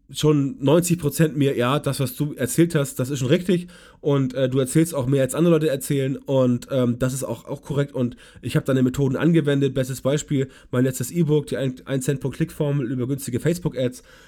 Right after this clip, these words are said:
bekomme ich mittlerweile, das, das Buch hat sich ja, ähm, netterweise knapp zweitausend Mal verkauft bisher, bekomme ich jede Woche mindestens drei, vier Mails, wo Leute mir zurückschreiben, Mensch, ich hab dein Buch gelesen und ich hab's so angewendet, wie es drin steht und, ähm, meine Facebook-Ads sind jetzt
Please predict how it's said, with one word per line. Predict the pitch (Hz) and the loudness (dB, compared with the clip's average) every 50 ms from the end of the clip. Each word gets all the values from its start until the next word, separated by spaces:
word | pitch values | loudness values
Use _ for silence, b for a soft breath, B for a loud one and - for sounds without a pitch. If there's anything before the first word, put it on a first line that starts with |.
| B B | B B
bekomme | - 147 - - 165 165 160 | -4 -2 2 4 4 4 4
ich | 131 | 4
mittlerweile, | 160 165 147 151 151 139 143 139 135 127 | 2 0 0 2 0 2 2 2 2 0
das, | 127 - 127 123 - - | 0 0 -2 -2 -2 -6
das | 131 127 123 | -10 -8 -6
Buch | 127 151 160 - | -6 -4 -2 -2
hat | 151 139 | -2 -2
sich | - 135 123 | -4 -4 -6
ja, | 143 131 127 123 113 69 | -4 -4 -4 -4 -4 -6
ähm, | 101 123 120 120 120 120 113 - 92 - - | -6 -4 -4 -4 -4 -6 -8 -10 -14 -14 -10
netterweise | - 131 127 135 127 120 123 120 117 123 120 113 | -8 -8 -4 -4 -2 0 0 0 0 0 -2 -4
knapp | 110 - 139 123 120 - | -4 -4 -8 -8 -8 -6
zweitausend | - 127 120 123 120 123 123 | -6 -6 -4 -4 -4 -4 -6
Mal | 113 | -6
verkauft | - 123 - - 143 160 - | -6 -6 -4 -4 -4 -4 -2
bisher, | - 139 - - 131 127 127 B B B B B B B | -4 -6 -4 -2 -4 -4 -4 B B B B B B B
bekomme | - 139 - 170 170 175 156 | -2 0 4 6 6 6 6
ich | - | 4
jede | 190 208 196 185 170 | 4 2 4 4 4
Woche | 190 175 170 | 4 4 4
mindestens | 170 170 170 160 156 151 - | 4 4 4 4 2 0 0
drei, | 135 143 175 | 2 0 2
vier | 180 175 190 160 | 2 4 2 2
Mails, | 156 139 139 160 160 - | 4 4 2 2 2 0
wo | - | 0
Leute | 131 143 151 156 165 | 2 2 2 2 2
mir | 156 151 131 | 2 2 2
zurückschreiben, | - - 170 170 - - 151 147 143 147 | 2 0 0 0 0 0 0 0 0 0
Mensch, | 156 180 196 202 - | 0 0 0 -2 -2
ich | - | -2
hab | 170 175 | -2 0
dein | 170 151 135 | 0 -2 0
Buch | 151 226 233 | -2 -2 -2
gelesen | - - 185 180 180 175 170 160 170 | 0 2 4 4 6 4 4 4 2
und | 123 147 147 151 - B B B B | 0 0 0 0 -2 B B B B
ich | B 131 165 | B 0 0
hab's | 185 175 - - - - | 0 0 0 -4 -4 0
so | - 185 180 185 175 | 2 2 2 2 2
angewendet, | 175 196 220 190 185 151 165 170 170 160 | 2 2 4 4 4 4 4 4 4 4
wie | 147 165 | 2 0
es | - | 0
drin | - - 214 | 0 2 2
steht | 220 - - 214 214 - B B B B B | 2 2 2 0 0 -2 B B B B B
und, | B - 160 156 156 - - - | B 4 6 6 4 2 0 2
ähm, | 160 156 151 156 156 | 2 4 4 2 2
meine | 131 151 151 160 151 151 156 143 - - 131 | 2 2 4 6 6 6 4 2 -2 -4 -2
Facebook-Ads | - 170 190 175 180 175 175 - 156 151 151 | 0 0 2 2 0 -2 0 2 0 0 2
sind | - 170 156 147 | 2 0 2 2
jetzt | 147 139 135 - - - _ | 2 0 0 -6 -12 -14 _